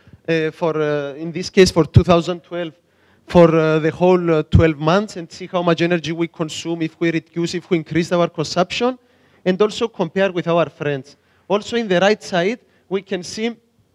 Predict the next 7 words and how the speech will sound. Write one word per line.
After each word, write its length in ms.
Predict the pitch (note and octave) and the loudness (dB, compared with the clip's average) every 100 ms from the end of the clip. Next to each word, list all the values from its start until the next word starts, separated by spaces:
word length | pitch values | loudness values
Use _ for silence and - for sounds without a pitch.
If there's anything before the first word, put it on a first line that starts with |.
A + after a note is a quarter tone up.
| _ - | _ -8
the 160 | E3 F3+ | -4 -4
contribution 800 | - F#3 E3+ E3 - G#3+ A3 G3+ | -2 0 2 0 0 -2 0 -2
of 140 | F3+ | -2
each 80 | F3+ | -2
of 160 | F#3+ | -2
our 260 | F#3 F#3+ D#3 | 0 0 0
friends 500 | - F3+ G3+ A3 - | -2 -2 0 -2 -12